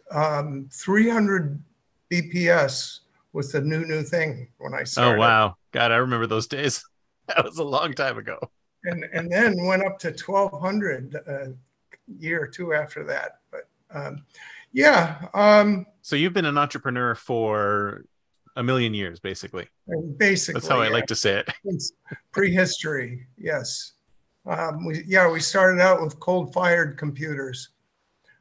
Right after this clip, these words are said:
Speaker 1: Um, but, um, yeah, so we launched Delphi, um, built it. It was pretty, pretty quick, quickly profitable. Um,
Speaker 2: Mm-hmm.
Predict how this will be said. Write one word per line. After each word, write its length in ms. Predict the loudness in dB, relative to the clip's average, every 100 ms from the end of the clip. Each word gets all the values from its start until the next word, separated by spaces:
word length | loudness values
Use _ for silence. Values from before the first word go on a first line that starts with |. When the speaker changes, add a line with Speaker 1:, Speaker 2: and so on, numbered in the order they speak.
| _ _
Speaker 1:
Um, 480 | -6 -4 -4 -8 _ _ _ _ _ _ _ _ _ _ _ _ _ _ -18 _
but, 420 | -10 -8 -10 _ -10
um, 440 | -8 -8 -10 -18 _ _ _ _
yeah, 180 | 4 4
so 380 | 4 4 4 2
we 440 | -2 -2 -2 -4
launched 540 | 2 4 4 0 -4
Delphi, 760 | 2 2 2 0 2 2 2 0 -8 -12 -6
um, 760 | -2 -2 -2 -4 -4 -8 -14 _ _ _ _ _ _ _ _ _ _ _ _ _
built 360 | 0 0 -2 -6
it. 160 | -6 -6
It 40 |
was 500 | -8 -6 -6 -6 -10 _ _ _ _ _
pretty, 300 | 0 0 -2 -12 -4
pretty 180 | -4
quick, 380 | -4 -6 -4 -4 -8 -14 -20
quickly 480 | -10 -8 -8 -6 -8
profitable. 1080 | -8 -4 -4 -4 -8 -10 -6 -6 -6 -12 _ _
Um, 80 | -6 -4
Speaker 2:
Mm-hmm. 140 | -2